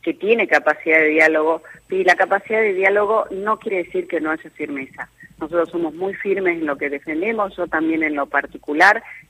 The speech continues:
Sí creo que las mujeres tenemos un, un estilo diferente de repente que un hombre,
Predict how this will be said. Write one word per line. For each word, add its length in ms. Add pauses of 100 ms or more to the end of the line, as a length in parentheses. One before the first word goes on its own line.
(120)
Sí 120
creo 240
que 100
las 140
mujeres 480
tenemos 480 (320)
un, 400
un 240
estilo 640 (100)
diferente 760
de 100
repente 480
que 140
un 180
hombre, 420